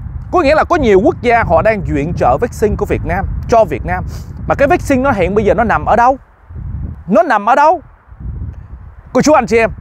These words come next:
nên là các quý vị thấy chưa? Mọi sự việc từng bước, từng bước một chúng ta đã phanh phui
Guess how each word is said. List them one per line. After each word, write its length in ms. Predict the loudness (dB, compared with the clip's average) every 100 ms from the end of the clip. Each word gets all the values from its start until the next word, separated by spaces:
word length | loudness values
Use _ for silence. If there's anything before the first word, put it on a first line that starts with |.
| -16 -16 -14 -8 0
nên 140 | 4
là 320 | 4 4 2 -2 -16 -16 -18 -20 -20 -6
các 160 | -6 -4 0
quý 100 | 2
vị 160 | 2 2
thấy 180 | 0
chưa? 240 | 2 2 2 -4 -2
Mọi 380 | 2 4 4
sự 220 | 2 -2 0
việc 240 | -2 -4 -4
từng 240 | -4 -2 -2
bước, 200 | -2 0
từng 180 | -4 0
bước 220 | 0 2
một 180 | 0 0 -2
chúng 200 | -2 0
ta 240 | 0 0 2
đã 140 | 0
phanh 220 | 0 -4
phui 260 | 0 2